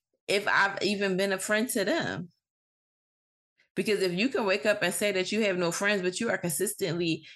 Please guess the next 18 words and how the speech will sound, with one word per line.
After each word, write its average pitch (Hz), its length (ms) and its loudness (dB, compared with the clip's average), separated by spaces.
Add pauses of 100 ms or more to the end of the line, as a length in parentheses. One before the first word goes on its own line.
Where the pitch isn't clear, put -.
(180)
hanging 202 340 2
out 190 280 0
with 180 140 -4
people 202 240 -4
on 165 140 0
a 165 60 0
surface, 208 500 -2 (100)
surface 196 500 -2
level, 190 460 -2 (320)
that 196 280 2
means 220 260 0
that 185 240 0
you're 226 140 2
not 208 380 0
a 180 60 -2
friend 190 300 0
to - 180 -2
anyone 185 460 -2